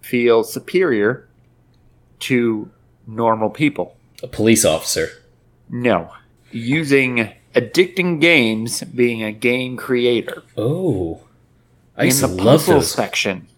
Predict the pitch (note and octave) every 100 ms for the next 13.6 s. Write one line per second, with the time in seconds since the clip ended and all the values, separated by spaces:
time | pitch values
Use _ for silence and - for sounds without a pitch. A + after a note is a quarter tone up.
0 | _ _ _ _ _ _ _ F#2+ G2+ D#3
1 | C3 - - C3+ C3 - E3+ E3+ A2+ B2
2 | D#3 D3 C3 A2 D3+ D3 G#2+ F#2+ F2 -
3 | - - - - - - G#2 F#2+ - -
4 | - A2 D3 E3+ D#3+ D#3 D3+ - - _
5 | - A#2+ A#2 A#2 G#2 G2 F#2+ - - G#2
6 | G2+ - C3 C3 - _ - - _ _
7 | _ _ - C#3+ F3+ D3 B2 C3+ D#3+ E3+
8 | E3+ B2+ - - - A2+ C#3 B2+ A#2 C3
9 | C3+ C3+ C3 A#2 - A#2 A#2 A2+ G#2+ -
10 | - A#2+ D3 F#2+ - - D3 - F2 E2
11 | E2+ E2+ - - G#2+ C#3 D#2+ F2+ C3 D3
12 | B2+ - E2 E2+ - - - - - _
13 | _ _ _ - C3+ F#3